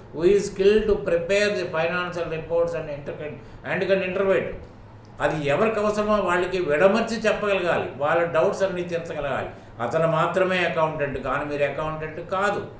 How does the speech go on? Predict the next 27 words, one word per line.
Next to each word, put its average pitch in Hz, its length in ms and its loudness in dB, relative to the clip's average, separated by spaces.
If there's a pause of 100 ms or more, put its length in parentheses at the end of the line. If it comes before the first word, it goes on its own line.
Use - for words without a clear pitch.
(680)
కానీ 139 160 0
అకౌంటెంట్గానే 185 760 0
బతికేస్తున్నారు. 175 640 -2
కానీ 180 640 0 (240)
మీరు 190 760 2 (340)
ఆ 185 300 4
స్టేజ్కి 240 440 4
వెళ్ళగలిగిన 196 500 2 (140)
ప-, 143 200 2
పరిస్థితి 175 340 -2
ఉంది. 151 500 -4 (560)
కేవలం 208 560 6 (200)
చెయ్యి 180 160 6
ఎత్తితే 175 380 0
అందుతుంది, 170 560 -2
మీకు 143 260 -4
ఆ 139 100 0
పొజిషన్ 196 440 0
అందుద్ది. 151 400 -4
కానీ 127 260 -2
చెయ్యి 143 260 -4
ఎత్తడానికి 139 500 -4
కూడా 160 340 -6 (240)
మీకు 147 140 -4
చెయ్యి 156 280 0
లేవటంలే. 175 760 2 (680)
కనీసం 202 960 2